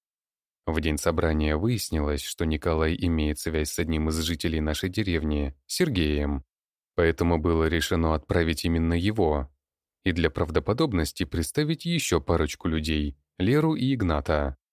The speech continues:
Единственное, что мне так и не удалось выяснить, куда пропали мои люди. Пожилая пара ни разу не видела, как кто-либо бесследно исчезает. Обычно карликовый диктатор просто убивал жителей,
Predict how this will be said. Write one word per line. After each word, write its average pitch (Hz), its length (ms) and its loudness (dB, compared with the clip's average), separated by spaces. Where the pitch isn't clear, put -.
Единственное, 82 800 0
что - 180 -4
мне 78 200 0
так - 220 -2
и 82 40 2
не 80 100 2
удалось 80 420 2
выяснить, 101 640 -2
куда 82 300 4
пропали 82 420 2
мои 87 300 2
люди. 82 500 -2
Пожилая 73 540 0
пара 80 340 2
ни 76 120 2
разу 78 300 0
не 95 140 2
видела, 76 460 -2
как - 240 -10
кто-либо 80 420 0
бесследно 78 560 -2
исчезает. 73 680 -2
Обычно 92 600 0
карликовый 82 640 2
диктатор 87 500 -2
просто 120 360 -2
убивал 117 480 0
жителей, 76 580 -2